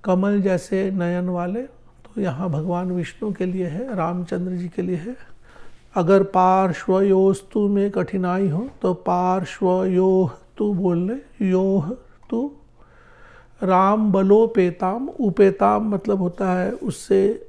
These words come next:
निहित, उससे घिरी हुई, covered, supported, consist of या उससे यूनाइटेड। तो यह रक्षा स्तोत्र श्री राम जी की शक्ति से बना हुआ है,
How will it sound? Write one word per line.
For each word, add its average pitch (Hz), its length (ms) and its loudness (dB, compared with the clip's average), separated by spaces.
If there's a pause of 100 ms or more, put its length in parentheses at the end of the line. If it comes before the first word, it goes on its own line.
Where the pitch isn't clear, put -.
निहित, 196 440 2
उससे 185 340 0
घिरी 170 360 2
हुई, 226 360 0 (760)
covered, 190 680 2
supported, 180 800 0
consist 180 540 -2
of 180 300 0
या 185 200 2
उससे - 360 -2
यूनाइटेड। 185 640 0 (680)
तो 214 120 4
यह 190 220 6
रक्षा 190 440 2
स्तोत्र 185 440 -2 (680)
श्री 190 360 0
राम 185 360 0
जी 190 100 -2
की 202 200 -2
शक्ति - 520 -4
से 202 180 2
बना 180 280 0
हुआ 175 280 -2
है, 202 220 -6